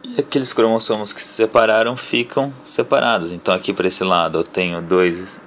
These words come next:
do-, dois cromossomos vermelhos, aqui pro outro dois vermelhos. Aqui é a mesma coisa,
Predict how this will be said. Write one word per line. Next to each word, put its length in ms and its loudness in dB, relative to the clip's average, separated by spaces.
do-, 320 0
dois 280 0
cromossomos 460 -2
vermelhos, 720 0
aqui 260 -6
pro 200 0
outro 240 0
dois 240 0
vermelhos. 580 0
Aqui 300 -2
é 20 2
a 40 0
mesma 280 -4
coisa, 540 0